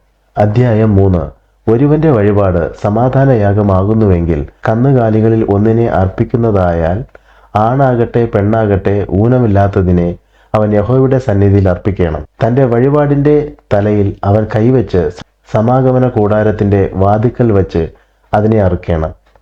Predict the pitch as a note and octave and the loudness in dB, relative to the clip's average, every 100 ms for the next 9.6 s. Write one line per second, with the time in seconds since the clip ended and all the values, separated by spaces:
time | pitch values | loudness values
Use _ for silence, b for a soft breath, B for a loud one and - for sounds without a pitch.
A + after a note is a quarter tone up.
0 | _ _ _ _ - A2 C3 D3 D3 A2+ | _ _ _ _ -2 0 2 2 0 -2
1 | A2 A#2 A#2 G#2+ G#2 G2+ G2+ F#2 G#2 G#2+ | -2 -2 0 0 0 2 0 0 0 2
2 | A#2 A#2 G#2+ F2 D2+ D2 b b - G#2+ | 2 0 0 -2 -4 -8 b b -4 0
3 | A2+ A2 A2+ A2+ B2 A#2 G#2 A2+ C3 B2 | 2 2 0 -2 -2 0 0 0 0 0
4 | A2 G2+ G2+ G2 F#2 A2 G2 A#2+ A2+ F#2+ | 0 0 0 2 0 -2 -2 -2 -2 -2
5 | F2 - D#2 D#2 - _ _ - A2 A#2 | -2 -2 -4 -6 -14 _ _ -4 -2 -2
6 | - A#2 B2+ C3+ C#3 C#3 C3 A2 A2 A#2+ | -2 -2 0 0 2 2 2 0 -2 -2
7 | A#2+ A#2 G2+ F2+ F2+ - - A#2+ C#3 C#3+ | 0 2 2 2 -2 -6 -4 -2 -2 0
8 | A#2 A#2 B2 A#2+ A#2+ A#2+ A#2+ A#2+ - G2+ | 0 2 2 0 0 0 0 -4 -6 -2
9 | G2+ G#2 A2+ - F2+ F2+ | 0 2 0 -2 -4 -4